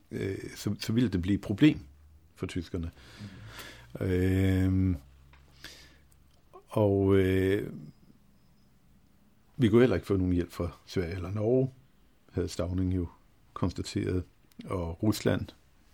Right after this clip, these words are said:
Speaker 1: eller Sovjetunionen, det skulle man nok heller ikke regne med, at, øh,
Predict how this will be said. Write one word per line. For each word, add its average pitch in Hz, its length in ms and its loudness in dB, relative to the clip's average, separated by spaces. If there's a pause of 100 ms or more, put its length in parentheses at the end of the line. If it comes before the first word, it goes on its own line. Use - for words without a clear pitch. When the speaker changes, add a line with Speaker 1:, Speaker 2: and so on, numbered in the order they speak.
(240)
Speaker 1:
eller - 180 -6
Sovjetunionen, 92 760 -2
det 90 160 -4
skulle - 180 -8
man 90 80 -4
nok 104 120 -2
heller 90 200 2
ikke 90 140 -2
regne 98 220 2
med, 104 180 4
at, 98 140 0 (160)
øh, 90 200 2